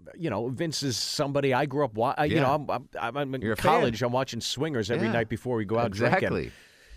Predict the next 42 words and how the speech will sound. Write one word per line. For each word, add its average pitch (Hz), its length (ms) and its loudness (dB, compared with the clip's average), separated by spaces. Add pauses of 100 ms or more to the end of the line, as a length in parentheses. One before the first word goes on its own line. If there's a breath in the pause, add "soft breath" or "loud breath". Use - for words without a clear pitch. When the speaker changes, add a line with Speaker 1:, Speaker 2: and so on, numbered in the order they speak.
Speaker 1:
So 139 500 4 (480)
definitely 180 440 4
nervous, 147 440 0
and 123 100 2
they 120 80 4
put - 200 0
me 143 80 0
up - 120 -6
first 117 300 -2
'cause 107 140 -4
I'm 104 120 0
the 98 80 0
new 92 140 -2
guy, 104 400 -2 (220)
and 101 640 -2
Vince 127 420 -2
literally 117 300 -2
came 113 260 -4
out. 110 300 -2
I - 80 -8
don't 160 140 -6
think - 180 -8
he 117 80 -8 (160)
did 113 240 -2
much 110 240 -4
of 92 80 -2
anything 104 360 -6
other 92 220 -2
than, 90 320 -4 (100)
"Hey, 147 360 -2
welcome 120 320 -4
to 127 40 -4
the 120 40 -4
show. 135 300 -2
We're 135 100 -2
gonna 131 100 -4
start 135 220 -4
off 139 240 -4
with 127 80 -10
the 127 60 -14
first 139 260 -4
<laughs> - 80 -2